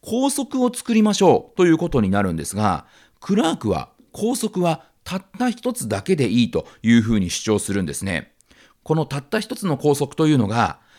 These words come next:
Be gentleman、ね、紳士たれというものなんですね。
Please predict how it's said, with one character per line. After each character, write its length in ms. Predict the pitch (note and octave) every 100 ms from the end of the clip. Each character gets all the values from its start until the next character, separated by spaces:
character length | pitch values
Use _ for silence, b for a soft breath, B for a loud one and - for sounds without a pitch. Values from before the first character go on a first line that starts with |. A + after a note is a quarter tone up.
| b b -
Be 340 | C#3 F#3 A3 F#3
gentleman、 680 | - D#3+ E3 B2 F#2 D#2 D2+ - _ _
ね、 160 | G2 F#2+ b
紳 480 | - - B3+ E4+ D#3+
士 180 | - -
た 140 | B2
れ 240 | G2 D2 _ -
と 120 | B2
い 100 | G#2+
う 60 | G2+
も 140 | G#2
の 60 | G2
な 100 | E2
ん 40 |
で 80 | D2
す 100 | -
ね。 280 | D3 E3